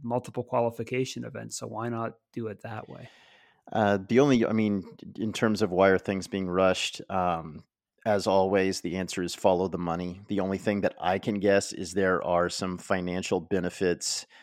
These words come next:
Speaker 2: to knowing now that you are qualified for the Olympics in terms of, of sponsorships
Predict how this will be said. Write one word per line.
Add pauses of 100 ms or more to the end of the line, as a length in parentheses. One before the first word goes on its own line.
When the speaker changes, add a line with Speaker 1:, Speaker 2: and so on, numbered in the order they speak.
(140)
Speaker 2:
to
knowing
now
that
you
are
qualified
for
the
Olympics
in
terms
of, (380)
of
sponsorships